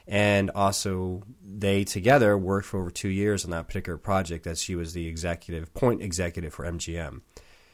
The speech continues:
Anyhow, so it, this is huge 'cause you gotta think, like, we're all filmmakers and we kinda know, wanna know, like, w-, what's behind that closed door? What really goes on? If we had some inside information, could we be more successful? Could we, you know, have a better,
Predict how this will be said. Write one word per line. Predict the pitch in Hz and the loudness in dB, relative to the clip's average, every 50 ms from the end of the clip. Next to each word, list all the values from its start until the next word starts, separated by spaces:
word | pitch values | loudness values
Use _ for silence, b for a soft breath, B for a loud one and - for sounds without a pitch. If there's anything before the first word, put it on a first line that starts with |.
| b b b | b b b
Anyhow, | b 131 160 151 135 120 | b 6 8 10 8 8
so | - - 127 135 | 6 4 4 4
it, | 156 - - - _ _ - - - | 2 2 0 -6 _ _ -20 -20 -20
this | 139 131 - - - 180 196 - | -20 -18 -12 -4 0 2 2 4
is | 220 170 - | 4 2 2
huge | - 190 180 151 120 98 - - | 4 6 8 8 8 6 4 0
'cause | - 127 117 135 | 0 0 0 0
you | 135 | 2
gotta | - 180 170 151 127 | 4 4 6 4 4
think, | - 143 123 107 - - | 4 4 4 4 2 2
like, | 98 92 90 87 - - _ | 0 0 0 -2 -4 -8 _
we're | - 123 139 | 6 10 10
all | 147 139 | 10 10
filmmakers | - - 127 104 92 85 82 - - 76 - - | 10 6 2 0 0 0 -4 -8 -8 -8 -4 -2
and | 98 | -2
we | 101 | 0
kinda | 110 127 123 120 117 | 4 6 6 8 8
know, | 110 110 107 107 | 8 6 6 6
wanna | 101 101 98 98 | 4 4 4 4
know, | 98 95 95 90 87 | 2 2 2 0 0
like, | 85 82 80 - | -2 -4 -6 -6
w-, | 92 82 67 | -8 -8 -6
what's | 76 98 113 117 - - - | -2 0 0 0 0 -2 -4
behind | - 120 - - 110 98 98 98 95 92 | -4 -6 -4 -2 0 2 2 2 2 0
that | 90 80 - | -2 -4 -4
closed | - 101 95 92 - - | -4 -2 -2 -2 -2 -4
door? | - 95 87 80 78 | -4 -4 -4 -4 -2
What | 82 98 120 - - | 0 0 0 2 2
really | 117 117 117 117 101 | 4 4 4 4 4
goes | 104 95 92 90 87 - | 2 0 -2 -2 -2 -2
on? | 92 92 90 87 87 85 82 | -2 -2 -2 -2 -2 -2 -4
If | 71 - - | -6 -6 -6
we | 110 104 | -4 -4
had | 101 107 107 101 | -2 -2 -2 -2
some | - - 98 - | -2 -4 -4 -2
inside | - 107 107 104 - - 101 98 | -2 0 0 0 2 2 2 2
information, | 98 92 82 92 90 90 90 95 98 - - 92 82 85 82 - B B B B B B B | 2 0 -2 -4 -6 -4 -4 -2 -2 -4 -4 -4 -6 -8 -10 -12 B B B B B B B
could | B - 113 | B 2 4
we | 117 120 | 4 4
be | 98 107 101 98 95 90 | 4 4 2 0 0 0
more | 80 - 104 101 101 101 95 | -2 -4 -4 -2 0 0 0
successful? | - - - - - - 151 147 - - 85 78 80 | -2 -2 -2 0 2 4 4 2 2 -2 -6 -6 -6
Could | - - 104 92 82 87 | -4 -2 -2 -2 -2 -2
we, | 95 101 95 80 - - - - _ - | -2 -2 -2 -2 -6 -12 -20 -20 _ -10
you | 101 98 | -8 -8
know, | 85 76 71 | -6 -6 -6
have | - 107 98 90 | -4 -4 -4 -2
a | |
better, | 85 - 104 98 92 90 87 85 - | 0 0 0 2 2 2 0 -2 -4